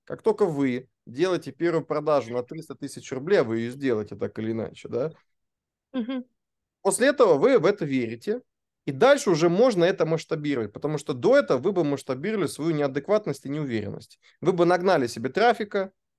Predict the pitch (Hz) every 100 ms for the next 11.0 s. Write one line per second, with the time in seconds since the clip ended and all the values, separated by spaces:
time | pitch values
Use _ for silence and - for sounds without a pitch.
0 | _ 156 190 165 - 160 147 156 165 165
1 | 143 139 185 240 151 147 151 147 139 107
2 | 95 95 - _ _ _ _ - 143 165
3 | 202 202 208 202 190 170 170 175 170 233
4 | 269 165 110 - _ _ _ 131 143 175
5 | 160 135 123 160 170 127 139 135 143 117
6 | 101 - _ _ _ _ _ _ _ _
7 | _ - 151 196 180 233 - 175 180 165
8 | 117 131 165 147 143 151 156 233 233 -
9 | 123 196 156 131 170 160 - 127 120 135
10 | 135 139 127 113 104 - - 104 101